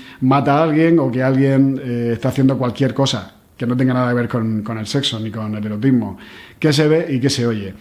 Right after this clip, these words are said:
Si le besa mucho por el cuello, lo describimos. Si le acaricia la espalda, lo describimos. Y si le hace otras cosas,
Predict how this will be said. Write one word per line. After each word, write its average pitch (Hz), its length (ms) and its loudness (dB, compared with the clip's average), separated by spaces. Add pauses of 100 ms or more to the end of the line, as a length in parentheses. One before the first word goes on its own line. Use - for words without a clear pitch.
(160)
Si - 160 -4
le 120 80 -2
besa 135 180 2
mucho 147 180 2
por 139 140 2
el 135 80 0
cuello, 160 300 2
lo 135 100 2
describimos. 120 580 0
Si 110 520 -6
le 107 80 -6
acaricia 131 320 0
la 131 60 0
espalda, 143 300 0
lo 127 120 0
describimos. 117 500 -2
Y 104 40 -6
si 117 60 -6
le 120 60 -4
hace 123 120 0
otras 123 180 -4
cosas, 139 300 0